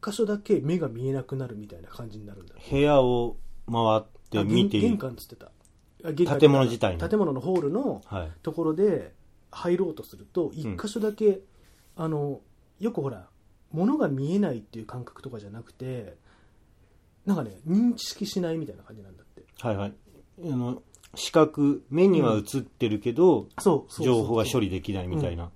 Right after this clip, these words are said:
Speaker 1: うん。
Speaker 2: はい。
Speaker 1: で、そんな感じをまず最初受けたんだって。
Speaker 2: はい。
Speaker 1: で、その後に、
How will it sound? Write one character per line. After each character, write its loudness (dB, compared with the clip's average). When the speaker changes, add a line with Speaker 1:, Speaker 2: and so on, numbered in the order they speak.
Speaker 1:
う -8
ん。 -4
Speaker 2:
は -8
い。 -14
Speaker 1:
で、 -2
そ -4
ん 2
な -2
感 0
じ 0
を 2
ま 0
ず -8
最 -14
初 -18
受 -16
け -20
た -20
ん -20
だ -20
っ -20
て。 -6
Speaker 2:
は 2
い。 -8
Speaker 1:
で、 0
そ -2
の 0
後 -6
に、 -4